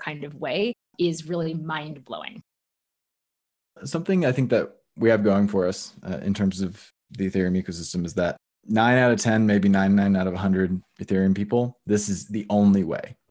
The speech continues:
Speaker 2: Since very early on, we're like, "We're gonna scale this thing and it's gonna be proof of stake." And everyone is just, like, anxiously awaiting that day.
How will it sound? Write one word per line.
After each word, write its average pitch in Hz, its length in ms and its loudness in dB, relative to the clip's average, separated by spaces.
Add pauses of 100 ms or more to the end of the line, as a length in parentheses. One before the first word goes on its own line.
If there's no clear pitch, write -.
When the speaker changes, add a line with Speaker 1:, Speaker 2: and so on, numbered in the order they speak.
(120)
Speaker 2:
Since 135 340 4
very 127 320 6
early 120 320 6
on, 113 260 4
we're 101 80 2
like, 95 220 2
"We're 101 80 0
gonna 98 160 -2
scale 117 320 4
this 131 160 0
thing 131 340 0
and 98 120 -4
it's 95 100 -6
gonna 104 140 0
be 101 100 2
proof 101 220 -8
of 90 60 -12
stake." - 280 -4 (400)
And 95 140 -2
everyone 117 440 4
is 101 100 2
just, 98 200 -2
like, 95 180 2
anxiously 107 600 2
awaiting 92 720 2
that 90 240 -2
day. 95 320 -6